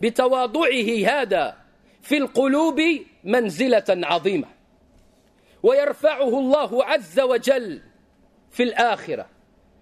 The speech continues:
فيوفيه الجزاء الأوفى. اللهم اجعلنا من أهل الجزاء الأوفى. والرجولة لا تقاس بالشكل، ولا تقاس بالقوة،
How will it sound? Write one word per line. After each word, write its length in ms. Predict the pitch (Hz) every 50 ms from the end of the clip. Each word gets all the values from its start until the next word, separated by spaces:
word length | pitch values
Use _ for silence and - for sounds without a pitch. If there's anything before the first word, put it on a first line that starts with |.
| _ _ _
فيوفيه 840 | - 233 254 269 262 269 269 254 - - - 294 311 - 190 233
الجزاء 640 | 254 233 190 220 233 214 170 226 262 269 - - 214
الأوفى. 560 | 214 196 - 214 233 214 170 - _ - - - _ _ _ _ _ _ _ _ _ _
اللهم 400 | 165 180 202 202 185 185 190 185
اجعلنا 400 | 170 160 175 180 196 202 196 185
من 160 | 175 175 165
أهل 220 | 165 196 156 156 156
الجزاء 500 | 156 143 147 156 143 - 160 156 - 123
الأوفى. 500 | 120 - 117 120 101 - - - - - - - - - - - - - - _ _ _ _ _ _ _ _ _ _ _ _ _ _ _ _ _ _ _ _ _ _ _ _ _ _ -
والرجولة 760 | 190 233 254 262 269 262 233 180 233 294 285 262 254 254 240 - - _ _ _ _ _ _ _ _ _ _ _ _ -
لا 220 | 190 262 339 359
تقاس 640 | - - 277 262 240 - 247 277 285 269 233 - -
بالشكل، 720 | 233 208 139 - - - - - 262 - - - 156 127 92 98 202 - _ _ _ - - - - _ _ _ _ _ _
ولا 280 | 180 226 269 302 294
تقاس 560 | 285 - 269 254 - - 285 277 269 247 - 247
بالقوة، 680 | 233 208 240 226 220 - - 262 269 254 247 233 -